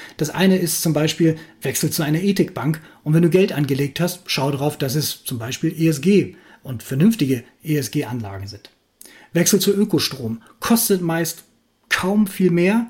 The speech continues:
macht aber sehr viel aus. Überdenke deinen Konsum. Befriedigt das Kaufen jetzt gerade? Brauchst du das wirklich? Denk auch mal darüber nach, ge-, vielleicht Gebrauch zu kaufen oder mehr gemeinsam zu nutzen mit anderen.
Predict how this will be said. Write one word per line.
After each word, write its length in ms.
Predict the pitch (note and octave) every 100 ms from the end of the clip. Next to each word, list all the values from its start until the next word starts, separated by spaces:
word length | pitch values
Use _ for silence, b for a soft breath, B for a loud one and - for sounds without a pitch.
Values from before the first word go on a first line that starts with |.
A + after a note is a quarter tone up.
| -
macht 240 | D#3 D3+ F#3
aber 120 | D3+
sehr 160 | C#3
viel 160 | C#3+ C#3
aus. 400 | G2+ - - _ _ b b b b b _ - -
Überdenke 580 | G3 G3 D#3+ F3+ F#3+ F3+
deinen 180 | E3 D#3+
Konsum. 540 | E3+ D#3 A#3 C#3 G#2+ _ _
Befriedigt 600 | - A2 - B2+ D3+ A3 G#3+
das 160 | G3
Kaufen 420 | - F#3+ A3 -
jetzt 180 | G3+ G3
gerade? 260 | - G3+ G#3+
Brauchst 440 | - A#2+ C3+ -
du 20 |
das 220 | F3+ E3 E3+
wirklich? 440 | F#3 F#3+ A#3+ A#3 B B B B _ _ _ -
Denk 180 | C#3+
auch 120 | D#3 C3
mal 100 | D3
darüber 240 | C#3+ C#3
nach, 340 | C3+ C3+ -
ge-, 100 | -
vielleicht 280 | B2+ D3 A#2+
Gebrauch 260 | C#3 D#3 G3+
zu 160 | F#3+
kaufen 360 | - C#3 A#2+ C3
oder 180 | B2 C3
mehr 240 | C3+ D3
gemeinsam 480 | D3 D#3 G3 F#3+ D#3
zu 100 | D#3
nutzen 240 | C3+ -
mit 120 | C3+ C3+
anderen. 280 | D#3+ A2+